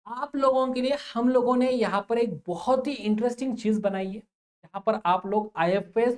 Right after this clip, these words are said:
qualifier predictor जो है, उस qualifier predictor में अपना score डाल के check कर सकते हैं कि सीएसआर net exam में आपके qualification की किस level के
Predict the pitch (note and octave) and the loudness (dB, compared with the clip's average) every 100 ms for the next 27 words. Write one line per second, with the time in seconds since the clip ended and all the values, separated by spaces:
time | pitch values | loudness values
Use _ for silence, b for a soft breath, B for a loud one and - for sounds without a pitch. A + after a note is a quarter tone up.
0 | - - E3+ F#3+ F#3 G3 G3 E3+ E3+ F3+ | -4 0 2 0 0 0 0 -2 -2 -2
1 | G#3 G3 F#3 F#3+ A#3 B B _ _ _ | -2 -4 -4 -6 -8 B B _ _ _
2 | - D#4+ D#4+ - A3+ A#3 B3+ B3+ G#3+ A3 | 0 0 0 0 2 2 0 0 -2 -2
3 | A3 A#3 B3 A#3+ F#3+ G#3+ A3 A3 - A#3+ | 0 0 -2 -4 -4 -2 -2 -2 -2 2
4 | C#4 C#4+ G3+ F#3+ A#3+ - B3+ C4 B3 G#3+ | 4 4 2 0 -6 -4 -2 -2 -2 -2
5 | - F#3+ - G3+ A3 B3+ - G#3+ G#3+ G#3+ | -2 -8 -6 -6 -6 -10 -8 0 2 2
6 | A#3+ A3 F3+ A3 A3 F#3 E3 F3+ F#3 G#3+ | 0 0 0 0 0 -2 -2 -4 -4 -4
7 | E3+ - G#3+ G#3 E3 E3 E3+ F3 F#3+ F#3+ | -4 -4 -4 0 -2 -4 -6 -6 -6 -8
8 | F#3+ A3 - A#3+ - G#3+ F#3 F#3 F3+ - | -8 -12 -6 -4 -2 0 0 2 -2 -2